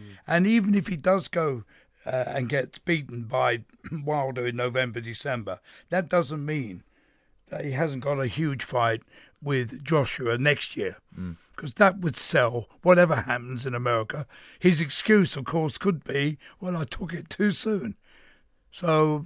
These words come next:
Speaker 1: you know, at twenty-nine, he's got years ahead of him if he wants to stay focused on boxing. And that is the problem with Tyson. Does he need, does he want to be focused on nothing else but boxing?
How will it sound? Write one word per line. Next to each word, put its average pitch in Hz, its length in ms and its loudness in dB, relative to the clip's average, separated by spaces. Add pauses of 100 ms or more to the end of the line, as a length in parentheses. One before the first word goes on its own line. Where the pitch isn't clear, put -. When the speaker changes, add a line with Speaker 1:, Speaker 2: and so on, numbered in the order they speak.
Speaker 1:
you 175 140 -2
know, 131 140 0
at 143 240 2
twenty-nine, 160 760 2
he's 135 160 -4
got 156 280 -8
years 147 380 2
ahead 139 340 -2
of 120 120 -4
him 113 220 -4 (480)
if 208 220 2
he 175 100 -4
wants 147 380 -6
to - 160 -14
stay 139 560 -2 (180)
focused - 800 -2
on 139 160 -4
boxing. 127 400 -6
And 135 120 -4
that 196 160 2
is 165 120 -4
the 175 80 -12
problem 127 580 -6 (240)
with 135 200 -8
Tyson. 107 540 -6 (440)
Does 170 260 0
he 170 140 -2
need, 143 340 -6 (160)
does 185 220 2
he 175 80 2
want 156 380 2
to 151 80 -8
be 113 160 -6
focused 120 640 -10 (280)
on 135 180 -4
nothing 139 320 -4
else 123 260 -4
but 147 240 -18
boxing? 117 460 -10